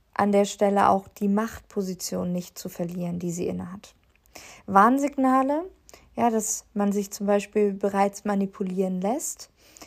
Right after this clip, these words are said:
ist zum Beispiel, wenn man sich entschuldigt, ohne genau zu wissen, wofür man sich entschuldigt, oder wenn man sich entschuldigt für die Dinge, die jetzt einem dann rückwirkend vorgeworfen worden sind. Zum Beispiel,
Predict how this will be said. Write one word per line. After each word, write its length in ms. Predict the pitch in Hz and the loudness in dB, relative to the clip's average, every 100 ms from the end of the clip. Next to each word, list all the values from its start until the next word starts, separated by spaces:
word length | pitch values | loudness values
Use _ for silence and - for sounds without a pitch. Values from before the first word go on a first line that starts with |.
| - _ | -20 _
ist 460 | 240 254 - - - - | 2 4 2 -4 -8 -8
zum 200 | - 214 | -2 2
Beispiel, 480 | 208 214 - 214 202 | 4 2 0 0 2
wenn 160 | 202 | 2
man 160 | 202 196 | 2 0
sich 200 | 196 - | -4 -6
entschuldigt, 680 | 190 - 226 240 262 - - | -8 -2 2 2 0 -10 -2
ohne 280 | 226 226 226 | 2 2 2
genau 360 | 208 196 202 | 0 2 0
zu 260 | 208 - 190 | 0 -8 -8
wissen, 340 | 190 - 190 | -8 -6 -4
wofür 420 | 190 185 - 208 185 | -4 -8 -2 0 0
man 200 | 170 170 | -2 -6
sich 200 | 175 196 | -8 -8
entschuldigt, 580 | 180 - 196 233 - - | -6 -2 -2 -2 -6 -4
oder 440 | 254 262 202 233 262 - - _ - | 0 2 0 -2 -6 -18 -20 _ -2
wenn 200 | 202 208 | 2 4
man 180 | 208 196 | 2 0
sich 180 | 190 | -2
entschuldigt 640 | 208 185 - 233 233 247 - | -4 -4 2 4 4 -2 -4
für 140 | 214 | -2
die 140 | 202 196 | 0 0
Dinge, 300 | 208 214 196 | 0 0 0
die 120 | 196 | 0
jetzt 300 | 196 - - | 0 -2 -2
einem 340 | 202 208 214 - - | 0 0 -2 -6 -10
dann 320 | - 190 196 - _ _ | -2 0 0 -4 _ _
rückwirkend 1900 | 202 - 220 - - - _ _ _ _ _ _ _ - 196 202 202 208 202 - | -2 0 0 -2 -20 -20 _ _ _ _ _ _ _ -4 0 0 0 -6 -6 -12
vorgeworfen 840 | - - 208 190 180 175 175 - 180 | -16 4 4 4 2 2 2 -4 -2
worden 320 | 175 175 180 | 0 0 -2
sind. 300 | 180 196 202 | 0 0 0
Zum 180 | - 185 | -4 2
Beispiel, 680 | 175 190 - 196 185 202 | 4 2 0 -2 -2 -6